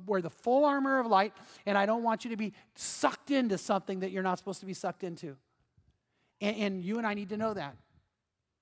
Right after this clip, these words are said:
Let me tell you, Satan would love to take you down. And before I go on, I want you to understand how meaningful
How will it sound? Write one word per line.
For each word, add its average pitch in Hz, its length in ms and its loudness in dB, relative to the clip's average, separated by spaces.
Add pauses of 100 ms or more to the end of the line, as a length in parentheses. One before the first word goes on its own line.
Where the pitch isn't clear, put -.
(360)
Let 220 160 2
me 285 80 2
tell 269 200 2
you, 185 260 -4 (200)
Satan 233 600 -4
would 185 120 -4
love 180 320 0
to 180 100 -12
take 165 280 -10
you 156 80 -8
down. 131 220 -10 (1600)
And 175 100 -6
before 233 340 2
I 254 140 4
go 233 240 2
on, 190 240 0
I 156 80 -4
want 160 260 -4
you 190 120 -8
to 185 80 -6 (1080)
understand 180 600 -4
how 175 200 -4
meaningful 160 1300 -6